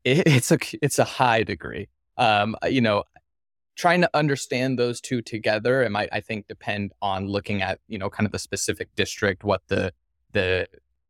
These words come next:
history of it is, what the voter breakdown is, what the money is in that race. But,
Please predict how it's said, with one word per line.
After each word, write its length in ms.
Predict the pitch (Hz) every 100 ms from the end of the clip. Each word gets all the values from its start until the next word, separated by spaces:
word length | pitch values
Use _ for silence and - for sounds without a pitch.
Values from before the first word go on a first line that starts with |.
| _ _
history 480 | - 131 - 123 117
of 100 | 113
it 120 | 107
is, 340 | 107 104 101 95
what 160 | 101
the 60 | 95
voter 320 | 95 110 107
breakdown 580 | 101 104 90 98 98 98
is, 260 | 98 95 101
what 140 | 98
the 80 | 98
money 340 | 98 98 101
is 240 | 98 98 107
in 180 | 98 95
that 160 | 95 -
race. 320 | 98 98 - -
But, 160 | 104